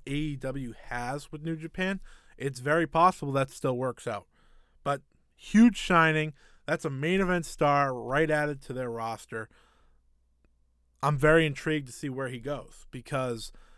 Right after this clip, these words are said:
does he get lost in the shuffle? I don't think Andrade is a guy that will allow that to happen. Uh, we did see reports this week of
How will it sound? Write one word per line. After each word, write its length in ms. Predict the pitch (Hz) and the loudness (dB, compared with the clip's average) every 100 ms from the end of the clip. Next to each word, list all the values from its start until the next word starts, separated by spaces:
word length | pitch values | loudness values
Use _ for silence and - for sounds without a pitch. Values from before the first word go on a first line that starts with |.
| _ - | _ 2
does 220 | 175 190 | 2 4
he 500 | 214 214 208 202 - - | 0 0 -2 -6 -12 -6
get 200 | - 190 | -4 -2
lost 380 | 156 170 175 - | 0 0 -2 -6
in 80 | 170 | -8
the 80 | 160 | -2
shuffle? 360 | 196 202 123 | 0 0 0
I 120 | 120 | 0
don't 160 | 165 170 | 0 0
think 160 | 175 160 | -4 -4
Andrade 420 | 143 156 165 165 | 0 2 4 2
is 100 | 151 | -4
a 60 | |
guy 320 | 131 135 143 143 | -4 0 0 0
that 220 | 143 147 | -2 -2
will 300 | 147 131 127 | -2 -4 -4
allow 360 | 127 123 143 | 0 4 6
that 200 | 147 147 135 | 6 4 0
to 100 | 123 | 2
happen. 340 | 170 - - - - - _ _ - | 2 2 -8 -16 -20 -20 _ _ -10
Uh, 460 | 117 113 107 101 | -8 -6 -6 -8
we 240 | 104 123 139 | -8 -8 -6
did 240 | 147 143 | -6 -6
see 240 | - 147 135 | -8 -8 -6
reports 520 | 127 - 143 151 - | -2 4 4 2 -6
this 180 | 139 139 | -8 -4
week 280 | 143 160 | -4 -2
of 240 | 123 120 | -6 -8